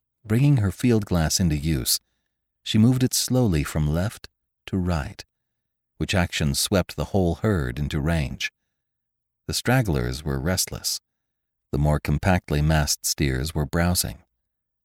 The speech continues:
Jane brought the glass back to the big sentinels of the herd, and she saw them trot with quick steps, stop short and toss wide horns,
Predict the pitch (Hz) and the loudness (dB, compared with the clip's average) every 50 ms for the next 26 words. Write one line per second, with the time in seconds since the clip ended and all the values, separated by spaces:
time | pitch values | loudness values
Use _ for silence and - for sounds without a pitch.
0 | _ _ _ _ _ _ _ _ _ _ - 98 101 107 107 92 123 127 147 - | _ _ _ _ _ _ _ _ _ _ 0 4 4 4 4 4 2 2 2 0
1 | 113 104 107 101 98 92 - - - - 101 98 82 78 - - - 62 65 65 | 0 0 2 4 4 4 2 0 0 2 2 2 2 0 -2 -6 -6 -6 -6 -2
2 | 69 87 82 71 - - - 87 85 - 82 73 65 64 - - 64 60 67 67 | -2 -2 0 0 0 0 0 0 0 0 0 0 0 0 -2 -4 -4 -4 -4 -2
3 | 71 76 69 60 53 50 - - - _ _ _ _ _ _ _ - - - 71 | -2 -2 -2 -2 -4 -10 -16 -20 -20 _ _ _ _ _ _ _ -6 -4 -2 -2
4 | - - 92 82 80 80 76 73 - - - 104 92 92 - - 82 78 - - | 2 2 4 4 4 4 2 0 0 0 2 4 4 4 2 0 -2 -2 0 -2
5 | 117 104 - - - - 82 69 62 - - - - - _ _ _ _ _ _ | -2 0 0 -2 -2 -2 -2 -2 -2 -2 -2 -4 -4 -4 _ _ _ _ _ _
6 | _ _ _ - - - 92 87 - - - 110 87 73 - - - - _ _ | _ _ _ -4 0 2 2 2 2 2 4 4 4 4 2 -4 -10 -16 _ _
7 | _ - 80 78 - 101 98 90 - - 104 107 107 107 95 90 104 104 92 80 | _ -4 -4 0 4 4 4 4 4 6 6 6 8 6 6 6 6 6 6 6
8 | 65 55 - - | 4 0 -4 -8